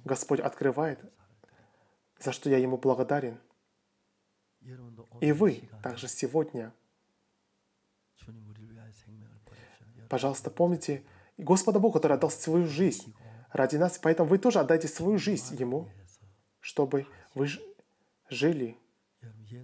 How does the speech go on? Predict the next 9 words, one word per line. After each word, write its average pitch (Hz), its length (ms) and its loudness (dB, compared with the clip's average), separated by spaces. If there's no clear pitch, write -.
по 135 80 -6
Его 127 280 -4
руководству, 131 680 -6
чтобы 139 260 -6
вы 147 140 2
не 170 120 2
жили 185 200 0
своим 156 300 -2
сердцем, - 480 -8